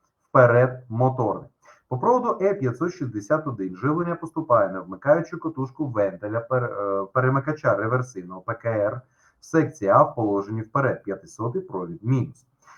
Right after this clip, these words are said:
А міжкузовне з'єднання подає живлення на провід Е п'ятсот шістдесят два і на вмикаючу катушку перемикача в секції Б реверсивного в положенні назад, п'ятисотий, е, провід,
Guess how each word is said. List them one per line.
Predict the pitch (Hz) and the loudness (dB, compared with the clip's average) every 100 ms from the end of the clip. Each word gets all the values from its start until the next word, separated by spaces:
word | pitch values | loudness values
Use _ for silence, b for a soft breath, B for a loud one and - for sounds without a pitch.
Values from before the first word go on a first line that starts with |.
| b - | b 6
А | 117 | 8
міжкузовне | 123 156 165 202 180 170 175 | 8 6 4 0 0 2 2
з'єднання | 135 131 120 95 98 139 | 0 -2 -2 -2 0 -2
подає | 143 131 135 117 | 0 0 2 0
живлення | 117 110 120 143 | 0 0 2 2
на | 151 | 2
провід | 151 165 170 165 160 | 2 0 -2 -2 -2
Е | 147 | -2
п'ятсот | 113 113 113 117 98 | -2 -6 -4 -4 -6
шістдесят | - 87 98 - 85 73 | -10 -12 -12 -8 -10 -10
два | 80 120 160 | 2 6 6
і | 160 | 4
на | 131 | 0
вмикаючу | 120 131 135 110 92 95 | -2 -2 2 0 0 -10
катушку | - - 92 - 95 | -14 -8 -8 -10 -8
перемикача | 104 104 107 110 120 120 87 | -4 -4 -4 -4 -4 -2 -6
в | - | -6
секції | - 87 - - 160 160 | -12 -14 -18 -12 -12 -2
Б | 131 | 2
реверсивного | 156 156 165 - 175 170 170 170 165 B B _ | 2 0 -2 -4 -4 -2 0 -2 -2 B B _
в | - | 2
положенні | 175 123 104 101 107 | 4 4 2 -2 0
назад, | 117 131 123 120 | 2 4 4 2
п'ятисотий, | - 104 107 - 98 - 78 - - | -4 -6 -6 -8 -10 -10 -14 -20 -12
е, | 101 95 90 | -8 -8 -2
провід, | 147 165 175 185 | 4 4 4 0